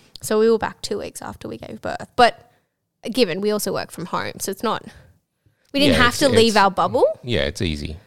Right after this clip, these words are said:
Speaker 1: Yeah, so it's, like,
Speaker 2: Easier.
Speaker 1: easier, much easier.
Speaker 2: Um,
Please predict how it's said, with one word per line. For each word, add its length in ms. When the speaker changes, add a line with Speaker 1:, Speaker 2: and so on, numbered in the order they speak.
Speaker 1:
Yeah, 260
so 140
it's, 100
like, 80
Speaker 2:
Easier. 320
Speaker 1:
easier, 400
much 200
easier. 420
Speaker 2:
Um, 560